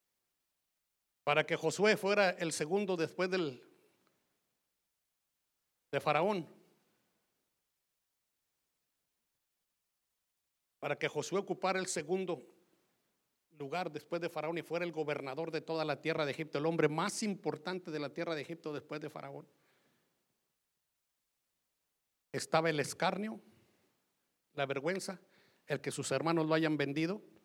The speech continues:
por treinta monedas de plata, está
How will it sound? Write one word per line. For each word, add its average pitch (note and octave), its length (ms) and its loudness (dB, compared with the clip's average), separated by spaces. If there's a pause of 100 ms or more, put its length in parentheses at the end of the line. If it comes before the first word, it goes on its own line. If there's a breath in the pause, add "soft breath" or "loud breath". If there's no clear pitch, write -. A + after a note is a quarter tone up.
(120)
por C3 160 -6
treinta D3+ 320 0
monedas D3 320 0
de C3+ 100 -2
plata, D#3+ 440 -4 (880 soft breath)
está E3 640 2